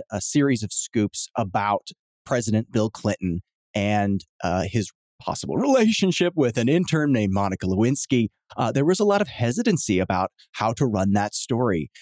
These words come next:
And Matt Drudge, who had this website, remember this is the nineteen nineties, so having your own website was kind of a new thing. Uh, he just went ahead and published what he knew, what his sources had told them. And it kicked Newsweek's,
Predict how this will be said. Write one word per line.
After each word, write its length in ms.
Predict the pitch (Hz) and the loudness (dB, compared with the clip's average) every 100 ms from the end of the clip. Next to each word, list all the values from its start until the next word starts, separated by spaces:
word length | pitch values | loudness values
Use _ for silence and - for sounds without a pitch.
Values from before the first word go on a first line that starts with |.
| - - | -16 -4
And 340 | 120 123 117 95 | 0 2 0 0
Matt 240 | 113 104 - | 0 -2 0
Drudge, 300 | 196 233 143 | 0 0 0
who 80 | 113 | -2
had 340 | 104 107 123 | 0 -2 0
this 240 | 139 - - | -2 -2 -8
website, 840 | 101 92 127 185 185 113 104 151 - - | -6 -2 -2 -2 -2 -2 0 -2 -6 -2
remember 260 | 98 104 | 0 2
this 160 | 104 104 | 0 -4
is 60 | 110 | -2
the 100 | 107 | 0
nineteen 380 | 110 120 139 | 0 0 2
nineties, 400 | 123 113 117 123 | 2 2 0 -2
so 180 | - 107 | -2 -2
having 400 | 90 107 107 131 | -2 -2 0 2
your 140 | 113 113 | 2 2
own 180 | 120 | 2
website 460 | 107 123 - 135 135 113 | 0 -2 -2 -2 -2 -4
was 100 | 104 | -6
kind 220 | - 147 | -2 0
of 40 | |
a 60 | 101 | 0
new 420 | 92 87 117 147 | 0 2 4 2
thing. 400 | - 139 131 143 - - - - - | 0 0 0 -2 -6 -20 -20 -12 -4
Uh, 260 | 113 120 90 | 0 0 -4
he 280 | - 151 214 | -2 0 2
just 240 | 262 - | 0 0
went 160 | 139 135 | 0 0
ahead 280 | 117 147 175 | 2 2 2
and 220 | 107 98 - | 0 -2 -4
published 580 | - 135 165 170 - - 123 | -4 0 0 0 -4 -6 -2
what 180 | 131 - | -2 -2
he 340 | - 190 185 | -2 0 2
knew, 400 | 131 170 247 104 | 2 2 2 0
what 160 | 92 113 | 0 0
his 160 | 139 143 | 0 0
sources 440 | - 131 - 143 | 0 0 -2 -2
had 140 | 135 - | -4 -4
told 300 | - 196 262 | -2 0 0
them. 280 | 107 85 104 - - - - | -2 0 -2 -4 -20 -20 -6
And 400 | 143 131 131 123 - | -2 0 2 0 0
it 160 | 143 156 _ _ | -2 -2 _ _
kicked 480 | - - 233 - - | -4 -2 -2 -6 -4
Newsweek's, 920 | 120 123 190 214 - 110 110 - - | 2 4 4 0 0 0 0 -4 -8